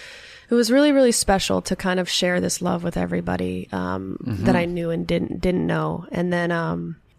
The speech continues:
Speaker 1: yeah, in twenty nineteen, we had our wedding in Malibu, California. And it was beautiful. It was really easy. Five days before then, I actually bought us a house in,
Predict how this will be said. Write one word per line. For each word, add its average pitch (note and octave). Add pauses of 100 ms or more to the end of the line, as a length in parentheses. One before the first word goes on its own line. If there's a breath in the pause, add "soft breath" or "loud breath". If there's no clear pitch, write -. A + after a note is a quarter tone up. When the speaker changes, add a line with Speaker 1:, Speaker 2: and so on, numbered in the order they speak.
(140)
Speaker 1:
yeah, G3+
in F3+
twenty G#3
nineteen, G3
we F3+
had F3+
our F3
wedding F3+
in F3+
Malibu, F3
California. G3+ (800 soft breath)
And E3+
it F3+
was D#3+
beautiful. A#3+
It -
was F#3
really E3+
easy. G#3+
Five F#3
days F3+
before F#3+
then, F#3
I F3+
actually F3+
bought F3
us F3+
a E3+
house E3+
in, E3+